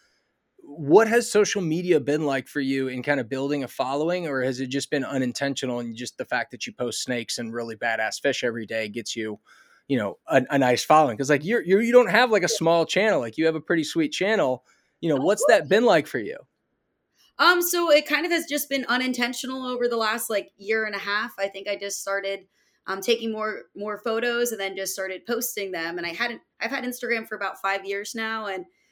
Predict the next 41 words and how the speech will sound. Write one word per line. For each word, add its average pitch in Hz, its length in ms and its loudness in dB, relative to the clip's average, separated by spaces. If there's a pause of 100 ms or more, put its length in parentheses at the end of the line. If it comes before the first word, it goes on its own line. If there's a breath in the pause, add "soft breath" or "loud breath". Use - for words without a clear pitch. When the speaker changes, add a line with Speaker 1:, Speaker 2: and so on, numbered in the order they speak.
(120)
Speaker 2:
not 226 200 0
until 226 180 -4
the 220 80 -4
last 214 380 0
maybe 202 560 -10
sixteen 226 520 -4
months 202 260 -6
or 208 80 -8
so 202 200 -2
have 190 100 -2
I 180 100 -2
actually 190 400 -6
started 185 340 -8
posting 190 380 -8
more 185 160 -8
content. 190 640 -6
And 185 280 -4 (580 soft breath)
I 208 80 -2
think 302 300 0
that 240 140 0
I 220 120 0
do 220 160 -4
just 220 260 -4
post 226 260 -2
some 190 260 -4 (580)
weird 262 420 2
photos. 262 640 4
We're 233 120 2
out, 233 240 2
we're 214 80 -2
hanging 240 300 -2
out 240 160 2
in 226 80 -4
swamps, 254 540 2
we're 247 80 2
hanging 247 260 2
out 240 200 4
with 208 160 -6
gators, 254 640 2
and, 220 200 0
like, 202 320 -2